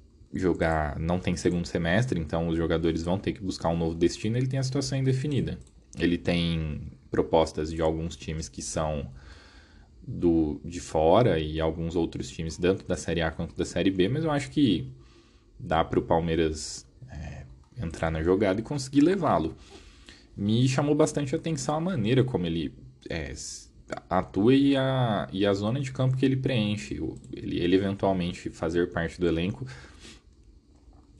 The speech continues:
poderia dar bastante, é, opção pro Abel fa-, é, usá-lo, né? Ele é um jogador que ele tem uma distribuição muito boa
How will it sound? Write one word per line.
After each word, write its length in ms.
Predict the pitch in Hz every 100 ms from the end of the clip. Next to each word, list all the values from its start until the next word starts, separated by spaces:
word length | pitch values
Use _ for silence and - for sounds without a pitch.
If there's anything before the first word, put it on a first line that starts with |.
| - -
poderia 360 | 92 95 95
dar 140 | 92 92
bastante, 1080 | 95 - - 98 123 - 127 104 82 76 - - -
é, 340 | - - - - _ _
opção 560 | 98 98 - - 98 131
pro 200 | 104 85
Abel 440 | 78 76 110 65 - - _ - - _ _ -
fa-, 280 | - 92 85
é, 480 | 82 76 73 73 80 - - - -
usá-lo, 560 | 117 135 107 78 65 - -
né? 220 | - 85 - _ _ - _ - - - -
Ele 160 | - 85
é 60 |
um 80 | 92
jogador 400 | 95 92 87 90
que 120 | -
ele 200 | 92 87
tem 240 | 85 90 95
uma 140 | 110
distribuição 640 | 92 - 85 87 82 90
muito 260 | 87 107 147
boa 520 | 127 92 117 82 73